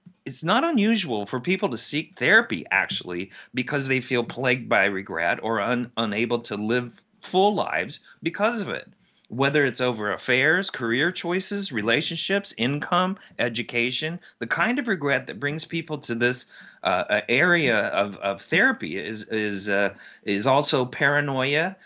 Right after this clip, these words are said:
and, and persecutory. You know, it, it, maybe they relate it to God. "This is what God wants from me. I'm so terrible. I'm dreadful. I, I deserve this." You know, it's, it's self-flagellation is what regret is. And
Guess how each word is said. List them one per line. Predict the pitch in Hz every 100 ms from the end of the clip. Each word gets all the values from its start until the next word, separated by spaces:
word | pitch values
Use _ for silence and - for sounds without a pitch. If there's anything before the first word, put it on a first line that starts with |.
| -
and, | 113 117
and | 113 117
persecutory. | 117 175 220 - 143 - 104 95 80
You | 95
know, | 107 104
it, | 120 120 113
it, | 104 - 87 - 110 110 107
maybe | 110 120 135 151
they | 147 147
relate | 147 147 143
it | 147
to | - 143
God. | 131 170 160 87
"This | 117 113
is | 117
what | 117 131
God | 95 127 143
wants | 123 147 160
from | 113 95
me. | 90
I'm | 92 101
so | - 117
terrible. | - 113 170 110 95 - - -
I'm | 113 110
dreadful. | 110 139 185 147 110 98 87
I, | 117 113 - 107
I |
deserve | 123 113 113 135 190 160
this." | 90 - - - -
You | 135
know, | 139
it's, | 127 127 -
it's | 113 -
self-flagellation | - 156 175 165 156 156 139 143 180 196 107
is | 95 98
what | 107 98
regret | 101 92 113 147
is. | 85 65 85 - _ _ _ - _ _ _
And | 120 147 156 123 135